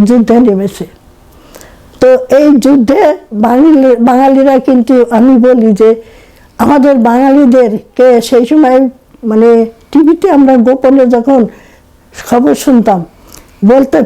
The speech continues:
বিচ্ছুগুলো, বাঙালি বিচ্ছুগুলো আজকে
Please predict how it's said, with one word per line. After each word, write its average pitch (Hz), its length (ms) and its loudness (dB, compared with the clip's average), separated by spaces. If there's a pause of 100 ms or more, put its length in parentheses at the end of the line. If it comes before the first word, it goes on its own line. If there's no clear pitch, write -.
বিচ্ছুগুলো, 226 720 0
বাঙালি 247 520 0
বিচ্ছুগুলো 277 720 0 (320)
আজকে 240 240 -4